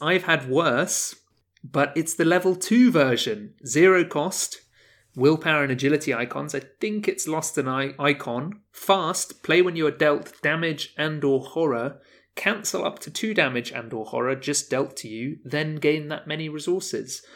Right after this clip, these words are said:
Now, I think I've Had Worse, the level four version,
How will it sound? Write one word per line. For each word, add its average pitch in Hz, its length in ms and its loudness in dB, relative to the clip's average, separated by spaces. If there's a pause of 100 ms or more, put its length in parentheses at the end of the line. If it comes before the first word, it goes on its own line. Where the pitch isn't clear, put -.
(160)
Now, 147 240 0
I - 120 -10 (240)
think 202 400 2
I've 139 200 -2
Had 131 200 -6
Worse, 131 640 -2 (420)
the 135 60 -6
level 123 220 -2
four 135 240 0
version, 123 520 -2